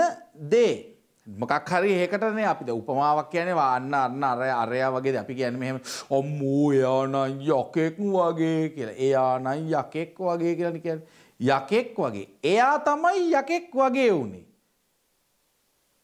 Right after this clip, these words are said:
දැන් තේරුම් ගත්තා? එයා තමයි යකෙක් වගේ වුනේ. අනං එහෙනම් එයා කියන්නේ කවුද? උපමේය. හරිද මයි පුතේ? එයා කියන්නේ කවුද? උපමේය.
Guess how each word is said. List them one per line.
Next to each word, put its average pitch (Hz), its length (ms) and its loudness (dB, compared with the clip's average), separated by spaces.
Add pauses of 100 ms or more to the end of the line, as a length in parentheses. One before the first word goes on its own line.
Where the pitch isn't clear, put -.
(120)
දැන් 156 100 0
තේරුම් 202 240 2
ගත්තා? - 240 -2 (440)
එයා 180 400 4
තමයි 254 480 2
යකෙක් 302 360 -2
වගේ 240 300 2
වුනේ. 165 160 0
අනං 240 120 2 (100)
එහෙනම් 294 480 2
එයා 240 400 4
කියන්නේ 233 420 0
කවුද? 160 320 0 (420)
උපමේය. 160 640 -2 (1120)
හරිද 139 200 -2
මයි 165 180 2
පුතේ? 214 280 2 (460)
එයා 151 300 2
කියන්නේ 240 320 0
කවුද? 294 260 0
උපමේය. 254 520 2